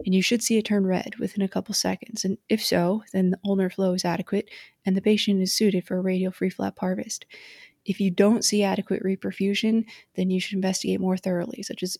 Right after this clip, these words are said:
with a Doppler probe, or just look for a different flap. It can be tough to perform an Allen test in some patients because of body habitus or some other factors,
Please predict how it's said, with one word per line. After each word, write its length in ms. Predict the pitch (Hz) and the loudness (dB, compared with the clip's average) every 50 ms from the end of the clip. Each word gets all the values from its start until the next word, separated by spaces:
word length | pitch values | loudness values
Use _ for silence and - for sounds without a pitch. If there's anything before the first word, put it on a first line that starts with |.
| _ - | _ -8
with 120 | 196 196 | -4 -4
a 60 | 185 | -4
Doppler 480 | 185 - 180 180 180 - - 185 180 180 | -2 -2 -2 -2 -2 -4 -6 -8 -8 -6
probe, 360 | - - - - - - - _ _ _ - - _ _ _ _ | -6 -8 -6 -6 -8 -10 -10 _ _ _ -20 -20 _ _ _ _
or 160 | - 208 202 | 2 4 4
just 180 | 196 190 185 - | 4 2 0 -2
look 140 | 196 190 | -2 -4
for 100 | - - | -2 -6
a 60 | 196 185 | -6 -6
different 280 | 196 185 - - _ | -6 -8 -10 -14 _
flap. 360 | - - 190 190 - - - _ _ _ _ _ _ _ _ - - - - _ _ | -12 -8 -8 -6 -6 -8 -14 _ _ _ _ _ _ _ _ -20 -20 -20 -20 _ _
It 160 | 208 214 - _ _ _ | 0 0 0 _ _ _
can 340 | - - - 240 240 240 226 | -14 -6 0 2 2 4 4
be 100 | 220 208 | 2 0
tough 220 | 190 - 196 185 - | 0 0 -4 -2 -4
to 80 | 196 | -6
perform 320 | 190 202 190 - 196 196 190 | -6 -6 -4 -2 -2 0 0
an 80 | 190 | 0
Allen 220 | 196 196 196 190 185 | -2 -2 -2 -2 -2
test 240 | 196 190 190 - | -2 -2 -4 -4
in 60 | - 185 | -6 -4
some 220 | - 190 190 196 | -2 0 0 0
patients 400 | 190 196 190 185 - 190 185 170 | 0 0 -2 0 0 0 -2 -2
because 240 | - - - - - | -4 -10 -14 -14 -14
of 140 | - _ _ | -14 _ _
body 300 | 202 196 196 196 196 185 | -2 0 0 0 0 -2
habitus 520 | 202 202 190 196 196 190 190 190 185 - | -2 -4 -4 -4 -4 -4 -4 -2 -4 -6
or 60 | - | -8
some 220 | - - 202 190 190 | -6 -4 -2 -2 0
other 180 | 185 180 180 | -2 -2 -4
factors, 520 | 185 - 180 175 180 - - 185 185 - | -4 -4 -6 -6 -4 -4 -6 -4 -4 -4